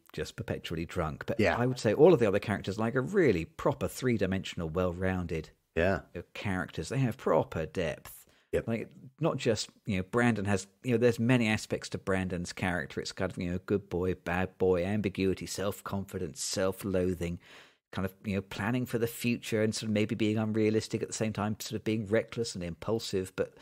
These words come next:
Speaker 1: sometimes being a realist, sometimes being a dreamer,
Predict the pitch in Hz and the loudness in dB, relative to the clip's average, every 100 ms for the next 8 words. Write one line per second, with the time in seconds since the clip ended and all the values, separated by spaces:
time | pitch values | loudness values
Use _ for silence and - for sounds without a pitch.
0 | - - - 135 139 123 117 - 113 113 | -20 -12 0 0 2 0 0 0 0 0
1 | 92 107 110 104 107 - - 95 107 117 | 2 4 6 4 2 -4 -6 -4 -2 -2
2 | - 107 101 92 - 104 107 92 92 | 2 2 2 -2 0 2 2 2 0